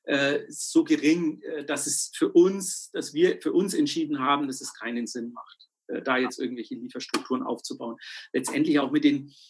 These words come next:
Produkten, die wir anbieten. Ja, es sind viele Produkte, die du nirgendwo anders in Bayreuth bekommst, die du auch zum Teil im Einzelhandel nicht mal in Bayreuth bekommst. Aber, äh, deswegen jetzt da eine Lieferstruktur aufzubauen, das ist einfach der Aufwand viel zu groß. Und,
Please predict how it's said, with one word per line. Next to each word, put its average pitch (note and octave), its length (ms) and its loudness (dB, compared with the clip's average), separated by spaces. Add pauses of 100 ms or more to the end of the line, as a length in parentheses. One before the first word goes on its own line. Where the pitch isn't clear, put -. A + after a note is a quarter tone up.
(160)
Produkten, E3+ 440 0
die C#3+ 120 0
wir D#3 140 4
anbieten. D3+ 340 0
Ja, C3+ 240 2
es - 160 -4
sind D#3+ 300 -2
viele F#3 240 -4
Produkte, E3 440 4
die E3 120 -6
du E3 100 2
nirgendwo E3 440 0
anders D#3+ 300 0
in D3 100 0
Bayreuth D3 340 2
bekommst, E3 440 0
die D3+ 80 0
du D3+ 100 -2
auch - 300 -6
zum C3+ 220 -4
Teil C#3+ 260 4
im D#3 120 4
Einzelhandel C#3+ 640 -4
nicht C3+ 200 -2
mal C3+ 140 4
in C3+ 120 2
Bayreuth C3 340 -2
bekommst. C3+ 500 -4
Aber, C3+ 320 0 (640)
äh, C#3 400 0 (240)
deswegen E3 380 4
jetzt D3+ 200 2
da D#3 60 0
eine D3+ 140 2
Lieferstruktur D#3 680 -2
aufzubauen, C#3 540 -2
das C3+ 200 -4
ist - 120 -8
einfach C3 280 -4
der - 160 -4
Aufwand - 360 -4
viel C#3 120 -4
zu - 180 -10
groß. C3 320 0
Und, C3 320 -10